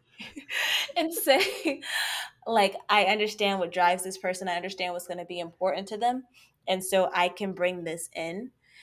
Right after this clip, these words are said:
and I can engage them." But once you're sitting there with a hundred people, two hundred people watching you,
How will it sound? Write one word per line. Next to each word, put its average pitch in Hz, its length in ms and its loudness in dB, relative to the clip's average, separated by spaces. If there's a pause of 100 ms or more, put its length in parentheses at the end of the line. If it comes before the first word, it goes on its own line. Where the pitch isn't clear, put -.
(180)
and 180 320 -4
I 190 120 2
can 190 180 -4
engage 175 520 -4
them." 170 240 -2
But 160 160 -2
once 185 320 -4
you're 196 100 -2
sitting 190 380 -2
there 175 400 -2 (400)
with 175 340 4 (720)
a 180 60 -10
hundred 202 440 -2
people, 185 440 -2
two 196 220 -6
hundred 190 300 -4
people 175 280 -6
watching 175 460 0
you, 151 260 -12